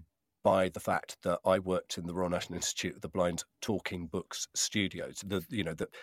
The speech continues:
in the U K, the, the centre of excellence for audiobook production for,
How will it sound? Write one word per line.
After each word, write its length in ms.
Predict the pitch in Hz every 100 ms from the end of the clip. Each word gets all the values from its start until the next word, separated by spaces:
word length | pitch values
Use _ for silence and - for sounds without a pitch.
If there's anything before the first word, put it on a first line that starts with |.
| - -
in 160 | 120 104
the 60 |
U 220 | 110 123 107
K, 280 | 110 92
the, 120 | 85 92
the 300 | 113 123 110
centre 440 | - 87 80 85
of 100 | 85
excellence 680 | 85 - - 78 69 - -
for 520 | - - 87 82 80 - - - - _ _ -
audiobook 480 | 104 95 85 87 -
production 480 | 92 85 - 80 78
for, 360 | - 85 80